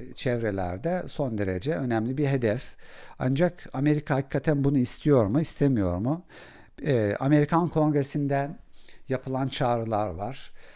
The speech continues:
E, bunun on, yani yedi Ekim ile on bir Eylül saldırılarını kıyaslayan açıklamalar yapılıyor. Hatta bir, e, kongre üyesi, e, dokuz yüz İsrailli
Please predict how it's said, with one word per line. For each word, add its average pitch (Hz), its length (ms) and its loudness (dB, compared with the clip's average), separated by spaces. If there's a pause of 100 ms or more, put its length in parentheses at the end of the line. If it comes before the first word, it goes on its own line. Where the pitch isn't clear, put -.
(160)
E, 123 180 -2
bunun 143 380 2 (200)
on, 147 300 0
yani 113 260 -2
yedi 123 220 2
Ekim 123 340 0
ile 107 200 0
on 127 320 -2
bir 107 240 -4
Eylül 104 420 -4 (100)
saldırılarını 104 920 -2
kıyaslayan 101 580 0
açıklamalar 101 680 -2
yapılıyor. 101 640 -6 (340)
Hatta 135 300 -2
bir, 135 320 0
e, 120 180 -4
kongre 127 420 2
üyesi, 98 520 0 (540)
e, 113 360 -8
dokuz 135 340 0
yüz - 460 -6
İsrailli 117 880 0